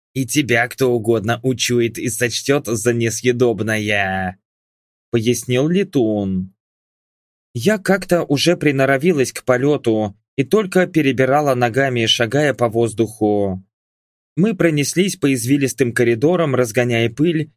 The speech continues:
и идущих пешкадралом феерии, и ворвались в огромный зал. Зал производил впечатление гигантской червоточины,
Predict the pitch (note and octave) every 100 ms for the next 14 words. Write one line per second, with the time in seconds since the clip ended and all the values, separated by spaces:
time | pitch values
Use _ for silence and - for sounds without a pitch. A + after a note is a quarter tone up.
0 | - F#3 F#3+ D#3+ A#2+ D3+ - F#3 - -
1 | D3+ - D#3+ C#3+ C3+ A#2+ C#3 C#3+ - D3+
2 | B2+ A2 A2 G#2+ - _ F#3 G3 G3 D3
3 | C3+ D#3 F3+ - D3+ D#3+ B2+ A2+ A#2+ C3
4 | A#2 C3 A2 G#2 G2 F#2 F#2+ _ _ _
5 | _ _ _ _ _ _ - G#2 D3 G3+
6 | F#3 F#3 B2 C#3 A#2 D#3 D#3 C3 - A#2+
7 | C3+ F3+ D#3+ A#2 G#2+ A#2+ B2+ D3 - A#2+
8 | - A#2+ A2+ B2+ D3+ D3+ - G#2+ G2+ G2
9 | F#2